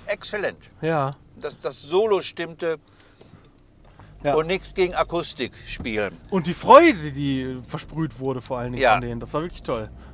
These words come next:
Speaker 2: Ja.
Speaker 1: Also das war sehr gut, dass die diesmal verstärkt waren.
Speaker 2: Auf jeden Fall. Das kann man
Speaker 1: Also es
Speaker 2: ruhig so
Speaker 1: gab
Speaker 2: machen.
Speaker 1: wirklich Highlights, aber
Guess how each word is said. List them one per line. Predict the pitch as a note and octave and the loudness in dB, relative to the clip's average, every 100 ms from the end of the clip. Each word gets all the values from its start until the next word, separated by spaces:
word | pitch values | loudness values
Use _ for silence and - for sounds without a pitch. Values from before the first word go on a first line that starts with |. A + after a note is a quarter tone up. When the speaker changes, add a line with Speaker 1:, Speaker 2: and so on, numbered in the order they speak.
| - | -12
Speaker 2:
Ja. | B2+ A#2 B2+ | -8 -8 -4
Speaker 1:
Also | D#3 D3 | -2 -2
das | D3 D3+ | -2 -2
war | D3 | -2
sehr | C3 E3 E3 E3+ | -2 -2 2 2
gut, | D3 D3+ C#3+ | 2 -4 -4
dass | C3 - | -6 -8
die | B2+ | -10
diesmal | B2+ A#2+ - B2+ A#2+ | -8 -10 -2 0 0
verstärkt | A#2+ - - E2+ - D#2 | -2 -10 -6 -8 -8 -12
waren. | D2+ D2 - - - - | -12 -12 -18 -20 -20 -14
Speaker 2:
Auf | |
jeden | C3 B2 | -12 -10
Fall. | B2 G#2+ F#2+ - - - - | -10 -12 -12 -14 -16 -16 -20
Das | - | -14
kann | C#3 | -4
man | C3+ | -2
Speaker 1:
Also | C3 | -2
es | C#3+ | 0
Speaker 2:
ruhig | |
so | C#3+ | 0
Speaker 1:
gab | C#3 | 0
Speaker 2:
machen. | C3 | -2
Speaker 1:
wirklich | C3 B2 | -4 -2
Highlights, | A2+ C3 C#3+ C3+ C3+ B2+ - - - - - - - - - - - _ | 2 4 8 8 8 4 -6 -12 -12 -20 -20 -20 -20 -20 -20 -20 -20 _
aber | A#2+ B2 A#2+ A#2 A2+ A2 | -2 0 4 6 6 4